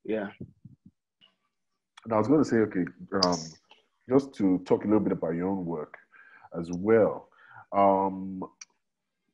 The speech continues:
Speaker 2: well, o-, okay, well, I'll ask you, I guess, the obvious question, which is, uh,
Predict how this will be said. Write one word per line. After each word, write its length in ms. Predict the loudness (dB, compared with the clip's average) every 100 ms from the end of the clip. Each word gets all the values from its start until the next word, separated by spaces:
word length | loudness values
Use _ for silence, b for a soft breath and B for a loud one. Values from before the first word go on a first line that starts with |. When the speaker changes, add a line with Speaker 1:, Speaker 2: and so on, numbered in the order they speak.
| _ _ _ -10
Speaker 2:
well, 480 | -8 -4 2 2 2
o-, 300 | 0 0 -2
okay, 120 | -4
well, 220 | 2 4 6
I'll 240 | 6 4
ask 120 | 4
you, 120 | 4 4
I 60 |
guess, 180 | 4 0
the 140 | 0
obvious 460 | -2 -2 0 0 0
question, 640 | -6 -8 -10 -12 -12 -6 -2
which 240 | -2 -2
is, 220 | -4 -2
uh, 340 | 0 0 0